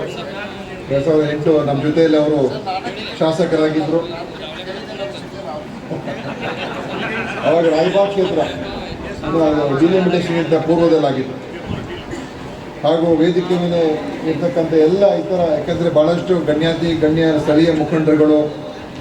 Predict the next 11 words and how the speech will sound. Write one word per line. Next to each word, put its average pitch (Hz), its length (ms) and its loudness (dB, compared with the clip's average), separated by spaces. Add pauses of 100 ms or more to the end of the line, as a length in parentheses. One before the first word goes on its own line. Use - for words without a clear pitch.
(220)
ಹಾಗೂ, 151 600 4 (880)
ಆ, 139 320 2
ಎಲ್ಲ 156 440 4
ಸ್ಥಳೀಯ 160 320 4 (560)
ಜನಪ್ರತಿನಿಧಿಗಳು 151 880 4 (1160)
ಹಾಗೂ 156 560 4 (420)
ಪುರಸಭೆ 165 580 4
ಅಧ್ಯಕ್ಷರಾದಂಥ 156 600 2 (920)
ವಸಂತ್ 170 460 0
ಲಾಳಿ 156 280 4
ಅವರು 151 440 2